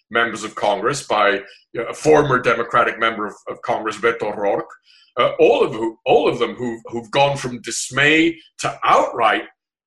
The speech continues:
condemnation of, of what President López Obrador has said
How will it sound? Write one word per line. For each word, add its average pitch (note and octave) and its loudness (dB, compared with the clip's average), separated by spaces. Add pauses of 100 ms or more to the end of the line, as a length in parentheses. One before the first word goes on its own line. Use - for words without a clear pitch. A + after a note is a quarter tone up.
condemnation C3 0
of, A#2+ 2
of B2 0
what B2+ -2 (160)
President C3+ -4
López - -6
Obrador B2 0
has A#2+ -6
said D#3 2